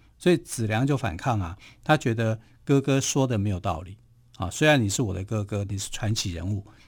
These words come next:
可是你不能叫我去杀我自己的儿子啊，他有犯什么错嘛？那时候也看不出来，所以，呃，子文就莫可奈何啊，没有什么话好说。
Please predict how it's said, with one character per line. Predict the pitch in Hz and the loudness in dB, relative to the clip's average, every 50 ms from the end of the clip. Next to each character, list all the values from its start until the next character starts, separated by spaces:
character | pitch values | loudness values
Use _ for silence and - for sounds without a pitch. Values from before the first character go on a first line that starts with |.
| - - | -20 -6
可 | - 139 | -4 -2
是 | 147 220 220 | 2 4 4
你 | 190 135 | 6 4
不 | 110 - 202 185 | 6 6 6 8
能 | 147 135 135 | 8 6 6
叫 | - - 240 226 196 | 4 4 4 6 6
我 | 123 92 87 | 4 4 0
去 | - - 110 | -2 -4 -2
杀 | - - 113 107 | 0 2 2 2
我 | 98 85 | 2 -2
自 | 98 - | -4 -8
己 | 110 101 | -8 -8
的 | 101 - | -8 -8
儿 | - - 104 127 | -6 -4 -4 -6
子 | - - 123 | -4 -4 -4
啊， | 87 78 - - - - - - - - _ _ _ _ - | -4 -4 -8 -14 -20 -20 -20 -20 -20 -20 _ _ _ _ -2
他 | - 147 | 2 2
有 | 135 110 | 2 4
犯 | 101 - 127 120 | 2 2 0 0
什 | 107 - 101 | 0 -2 -4
么 | 87 95 | -6 -6
错 | - - 123 98 82 | -4 -4 -4 -4 -4
嘛？ | - - - - - | -6 -10 -16 -12 -6
那 | - 127 117 | -4 -4 -2
时 | - | 0
候 | 120 | -2
也 | 101 - | -2 -2
看 | - 123 107 | -4 -4 -4
不 | 101 | -4
出 | 104 - 113 98 | -4 -4 -6 -8
来， | - - - - - - - - - - - - - | -8 -10 -14 -18 -20 -20 -20 -20 -20 -20 -20 -18 -12
所 | - - 151 | -2 2 2
以， | 143 120 101 - - - - - - | 2 2 2 -2 -8 -20 -20 -12 -6
呃， | - 123 107 101 95 95 - | -4 -2 -2 -2 -2 -4 -6
子 | - - - - 98 | -8 -10 -8 -6 -6
文 | 90 101 110 117 127 - - - - | -4 -2 -2 -4 -4 -6 -10 -12 -4
就 | - 139 127 120 - - | -2 -2 -2 -2 -6 -6
莫 | - 160 156 139 | -2 2 2 2
可 | 120 - - 90 | 2 0 -4 -4
奈 | 101 123 117 107 98 | -2 0 -2 -2 -2
何 | 95 - 104 90 | -4 -6 -8 -10
啊， | 82 87 98 | -8 -8 -6
没 | 127 127 127 | -4 -4 -4
有 | 123 | -4
什 | 113 - | -4 -4
么 | 107 107 | -4 -2
话 | 117 110 101 90 | -2 0 -2 -2
好 | 87 98 - | -4 -8 -8
说。 | - - 123 107 95 - | -8 -6 -6 -6 -6 -8